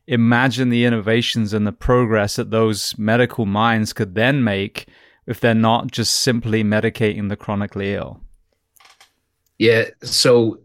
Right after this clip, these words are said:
Speaker 2: you know, it's kind of funny you mentioned the obesity and the cancer. Um, obesity is one of the, it is the root cause of almost every chronic condition, uh, type two diabetes, hypertension. Uh,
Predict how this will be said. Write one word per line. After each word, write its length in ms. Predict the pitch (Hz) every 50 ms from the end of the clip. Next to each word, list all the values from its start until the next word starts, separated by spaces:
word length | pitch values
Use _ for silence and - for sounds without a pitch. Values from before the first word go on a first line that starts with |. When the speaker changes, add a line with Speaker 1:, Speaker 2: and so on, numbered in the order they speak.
| _
Speaker 2:
you 140 | - 123 113
know, 80 | 110 110
it's 80 | 107 -
kind 120 | - 110
of 60 | 107
funny 160 | - 117 107
you 80 | 104 101
mentioned 260 | 101 101 101 - 104
the 100 | 101 98
obesity 760 | 92 90 90 101 95 95 - - 95 92 92 90 87 87 87 - -
and 100 | - 85
the 60 | 85
cancer. 640 | 87 - 95 90 90 90 87 - 92 85 82 85 - - - -
Um, 480 | 87 87 85 85 82 82 82 78 73 69 - _ _ _ _ -
obesity 960 | - 101 92 117 123 120 120 - 120 101 95 92 87 82 90 90 85 - - _ _ _ -
is 800 | 90 90 85 85 85 82 78 78 80 - - - - - - - - _ _ _ _ _
one 560 | - 151 82 82 85 90 95 92 92 95 101
of 300 | 90 90 87 76 80 82
the, 760 | 95 92 90 90 87 87 85 82 82 80 78 76 76 - - _ _ - - - _ _ -
it 240 | 98 98 92 92
is 180 | 98 98 98 98
the 120 | - 85
root 260 | 82 78 82 85 87 -
cause 500 | - 80 80 80 78 76 - - - - -
of 220 | - 85 82 80 85
almost 340 | 87 87 85 80 80 -
every 160 | - 80 82 78
chronic 320 | - 87 80 76 69 -
condition, 560 | - - 65 69 78 - - - - 62 - - _ - - - - - -
uh, 220 | 73 73 76 -
type 200 | - - 104 85
two 100 | - -
diabetes, 540 | 82 87 82 82 78 80 85 76 73 71 -
hypertension. 960 | - 170 - - - - - 208 180 175 170 - - 170 151 143 151 175 160 160
Uh, 440 | 175 170 151 156 151 151 - -